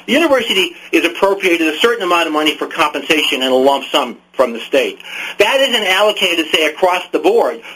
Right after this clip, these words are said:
so that if they get a four percent increase, everyone gets a four percent increase. That's instead allocated a lump sum. So here we are receiving a lump sum. We have the lowest paid people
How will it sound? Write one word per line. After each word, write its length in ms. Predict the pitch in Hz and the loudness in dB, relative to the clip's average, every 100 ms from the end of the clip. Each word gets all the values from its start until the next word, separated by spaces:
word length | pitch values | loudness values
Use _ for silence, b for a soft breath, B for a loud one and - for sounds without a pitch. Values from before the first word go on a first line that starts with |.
| - | 0
so 80 | |
that 80 | 156 | 0
if 60 | 156 | 2
they 100 | 165 | 2
get 120 | 156 | 0
a 40 | |
four 240 | 143 175 175 | 0 0 0
percent 260 | 160 175 | 0 0
increase, 340 | 165 165 165 165 | 0 -2 -4 0
everyone 360 | 160 160 160 151 | 0 2 2 2
gets 180 | 151 147 | 0 0
a 60 | |
four 180 | - 151 | 0 0
percent 340 | 156 151 147 156 | 0 0 0 0
increase. 400 | 165 185 190 - B B B | -2 0 0 -4 B B B
That's 220 | 220 453 339 | 0 2 0
instead 420 | - 214 196 - | 2 0 0 -2
allocated 540 | 160 180 185 190 180 | 0 2 2 0 0
a 80 | 156 | 2
lump 260 | 151 160 160 | 4 2 0
sum. 320 | - 127 127 B - | -2 -4 -4 B -2
So 120 | - | 0
here 200 | 208 285 | 2 2
we 120 | 262 | 2
are 260 | 180 165 165 - | 4 2 0 -6
receiving 460 | - - 247 262 240 | -8 -2 0 0 2
a 40 | |
lump 260 | 185 165 156 | 4 2 2
sum. 340 | - 143 139 B B | 0 -2 -2 B B
We 80 | 170 | 0
have 120 | 170 | 2
the 80 | 165 | 2
lowest 380 | 160 226 330 - | 2 4 2 0
paid 200 | 202 175 | -2 -2
people 380 | 170 175 156 | -4 -2 -4